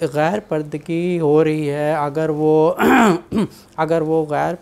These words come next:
पर्दगी हो रही है, अगर वो, अ, जो घर का मर्द है, अपनी औरतों को ये चीज़ों से मना नहीं कर रहा, तो रसूल सल्लल्लाहु अलैहि वसल्लम ने फरमाया कि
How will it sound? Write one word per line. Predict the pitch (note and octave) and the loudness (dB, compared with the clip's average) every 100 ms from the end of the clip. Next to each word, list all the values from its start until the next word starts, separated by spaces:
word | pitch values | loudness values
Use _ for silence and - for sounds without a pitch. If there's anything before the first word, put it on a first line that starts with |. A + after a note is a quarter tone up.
| - | -6
पर्दगी | D3+ C#3 C#3+ D#3 | -6 -6 -6 -4
हो | D3+ D3 | -2 -4
रही | C#3 C3 | -4 -6
है, | C3+ | -6
अगर | D#3+ G#3 C#4+ | -6 -4 -2
वो, | A3 F#3+ G#3+ A#3 A#3+ G#3+ - - | -2 2 2 4 4 2 -2 -2
अ, | D#3 D3+ D3+ | 2 2 0
जो | C#3+ D3+ D3 D3 | -2 -2 -2 -2
घर | C#3+ C#3+ | -6 -4
का | E3+ | -2
मर्द | D3+ C#3 C3 | -2 -4 -4
है, | C3 - - - | -8 -8 -18 -2
अपनी | A3 E4 D#4 | 0 4 6
औरतों | A#3+ A3 A3+ | 6 4 0
को | B3 | 0
ये | A3 G#3+ | 2 2
चीज़ों | G3 E3+ F3+ | 2 0 0
से | F3 | 0
मना | F3 D#3+ E3 | 0 2 2
नहीं | D#3 D3+ F#3 G3 | 2 2 2 2
कर | D3+ | 0
रहा, | C3+ B2 A#2 - - - | 0 -2 -4 -8 -14 0
तो | G#3 | 0
रसूल | G3 A3+ B3+ | 2 -2 -2
सल्लल्लाहु | G3+ F3 E3+ E3+ | 0 0 2 0
अलैहि | E3+ D#3+ | -2 -4
वसल्लम | D#3+ D#3 D#3 | -6 -2 0
ने | D#3 | -2
फरमाया | D3+ D3+ C#3 C#3 C#3+ | -2 -4 -4 -4 -4
कि | D3+ | -6